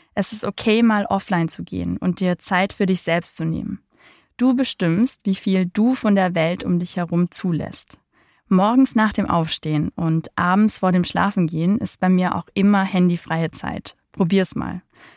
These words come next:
Für mich der absolute Gamechanger. Zweitens, such dir kleine Dinge, die dich glücklich machen. Auch wenn die Welt manchmal dunkel erscheint, gibt es immer die kleinen, schönen Momente im Alltag.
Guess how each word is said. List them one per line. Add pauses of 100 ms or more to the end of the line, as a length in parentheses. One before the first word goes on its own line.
Für
mich
der
absolute
Gamechanger. (760)
Zweitens,
such
dir
kleine
Dinge,
die
dich
glücklich
machen. (880)
Auch
wenn
die
Welt
manchmal
dunkel
erscheint,
gibt
es
immer
die
kleinen,
schönen
Momente
im
Alltag.